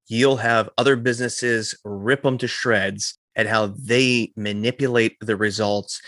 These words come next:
And especially when it comes to the ratings of what, what gets a positive review and what gets a negative review, meaning not that people aren't leaving them, but what's getting suppressed, whether you're paying for advertising or not. And they've been through the court systems and everything else.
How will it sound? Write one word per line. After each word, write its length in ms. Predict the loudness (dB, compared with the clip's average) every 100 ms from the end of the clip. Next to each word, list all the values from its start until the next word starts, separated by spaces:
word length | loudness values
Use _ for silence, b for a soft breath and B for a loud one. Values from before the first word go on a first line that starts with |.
| B -8
And 180 | -8
especially 380 | -6 -2 0 2
when 100 | 2
it 100 | 0
comes 260 | -2 -4 -4
to 80 | -4
the 120 | -2
ratings 480 | 0 0 -2 -4 -6
of 120 | -8
what, 240 | -4 -2 2
what 200 | 0 0
gets 140 | -4
a 60 | -2
positive 640 | 0 0 2 2 2 0 0
review 580 | 0 0 0 2 2 -2 _ -6
and 180 | -2
what 160 | 0 0
gets 180 | 0 -2
a 60 |
negative 440 | -2 0 2 0 0
review, 420 | -4 -2 -4 -2
meaning 380 | 0 0 -2 -6 _ 0
not 140 | 2
that 140 | 2 -2
people 260 | -4 -2
aren't 160 | -2 -2
leaving 340 | 0 2 0
them, 240 | -2 -6 -2
but 200 | -2 0
what's 240 | -2 0
getting 240 | 0 -2 -2
suppressed, 680 | -6 -2 0 0 -4 -10 -14 b -4
whether 220 | 0 2
you're 200 | 0 -2
paying 360 | -2 -2 -2 -4
for 160 | -6 0
advertising 600 | 0 0 -2 -2 -2 -4
or 60 | -4
not. 300 | -4 -6 -12 _ _
And 120 | -4
they've 140 | -2 -2
been 200 | -2 -2
through 140 | -2
the 80 | -4
court 280 | -2 -2 -2
systems 640 | -6 -4 -2 -2 -4 -8 -4
and 80 | -4
everything 340 | -4 -6 -2
else. 300 | 0 0 -4